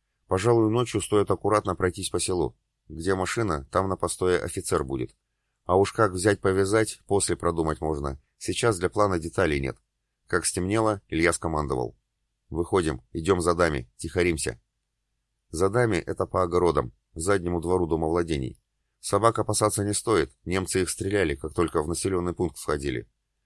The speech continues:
Подобрались к крайнему дому, перемахнули через низкий забор. Илья сам подобрался к избе.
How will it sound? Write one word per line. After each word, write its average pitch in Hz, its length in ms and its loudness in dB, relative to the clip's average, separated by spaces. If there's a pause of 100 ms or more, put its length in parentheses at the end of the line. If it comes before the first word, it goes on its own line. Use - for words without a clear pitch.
(240)
Подобрались 110 480 4
к - 60 -10
крайнему 101 380 2
дому, 80 360 0 (120)
перемахнули 87 560 0
через 85 260 -2
низкий 90 260 -4
забор. 73 380 -2 (480)
Илья 104 240 4
сам 113 220 0
подобрался 85 500 2
к - 80 -4
избе. 73 320 -2